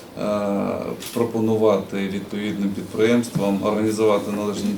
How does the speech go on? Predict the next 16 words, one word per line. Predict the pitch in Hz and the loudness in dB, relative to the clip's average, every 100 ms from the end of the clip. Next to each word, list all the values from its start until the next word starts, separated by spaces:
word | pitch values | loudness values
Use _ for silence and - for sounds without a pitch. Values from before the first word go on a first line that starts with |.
| - | -4
чистим | 90 - 101 90 95 98 - | -6 -6 -4 -2 -2 -4 -6
чином | - 110 101 101 | -2 0 2 2
логістику | 101 104 139 135 117 110 104 92 - - - - - | 2 2 0 -2 -4 -4 -2 -4 -6 -16 -18 -16 -8
стосовно | 104 113 110 107 | -4 0 2 2
електронної | 104 104 101 113 110 104 101 98 | 2 2 0 2 2 2 -2 0
черги, | 120 120 107 | 4 4 4
стосовно, | 98 101 - 107 101 101 101 101 101 - - - - | 0 -6 -2 -2 0 0 0 -2 -4 -10 -18 -16 -6
е, | 98 98 98 98 | -2 0 0 0
прибуття | 107 107 107 113 107 | 2 2 0 4 6
до | 95 98 101 98 92 | 4 2 2 2 2
розвантаження | 104 98 104 101 104 95 90 95 98 | 0 0 -2 0 2 0 0 -4 -4
відповідних | 95 101 101 98 98 | -4 -4 -4 -4 -6
транспортних | 101 98 98 - - 104 | -2 -4 -4 -8 -6 -4
засобів, | 104 131 127 113 110 107 104 - | 0 -2 -2 -2 0 0 -2 -6
е, | 95 | -2
е, | 101 101 101 | 0 2 2